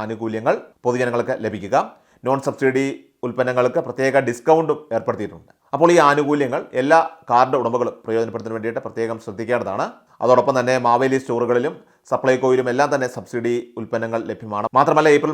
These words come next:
മാസം പതിനൊന്നാം തീയതി മുതൽ പുതിയ വിലവിവര പട്ടിക അടിസ്ഥാനമാക്കി ഇപ്പോൾ നിരക്ക് പുനഃനിശ്ചയിച്ചിട്ടുണ്ട്. അതുകൊണ്ട് തന്നെ വീണ്ടും, ഏഹ്, വിലക്കിഴിവ് പ്രഖ്യാപിച്ചിട്ടുണ്ട്.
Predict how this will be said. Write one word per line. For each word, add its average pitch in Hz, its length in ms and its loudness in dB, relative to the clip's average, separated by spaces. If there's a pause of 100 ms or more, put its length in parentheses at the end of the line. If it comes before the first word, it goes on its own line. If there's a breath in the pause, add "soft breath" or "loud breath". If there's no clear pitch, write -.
മാസം 156 240 0
പതിനൊന്നാം 147 440 0
തീയതി 151 200 -4
മുതൽ 139 120 -2 (120)
പുതിയ 143 220 0 (100)
വിലവിവര 139 340 0 (100)
പട്ടിക 127 220 -4 (180)
അടിസ്ഥാനമാക്കി 120 680 0 (340 soft breath)
ഇപ്പോൾ 135 180 -2 (220)
നിരക്ക് 165 300 4 (220)
പുനഃനിശ്ചയിച്ചിട്ടുണ്ട്. 123 760 -6 (360)
അതുകൊണ്ട് 170 240 6
തന്നെ 170 220 6
വീണ്ടും, 170 260 2 (300)
ഏഹ്, 120 240 -2
വിലക്കിഴിവ് 143 480 2 (140)
പ്രഖ്യാപിച്ചിട്ടുണ്ട്. 110 600 -2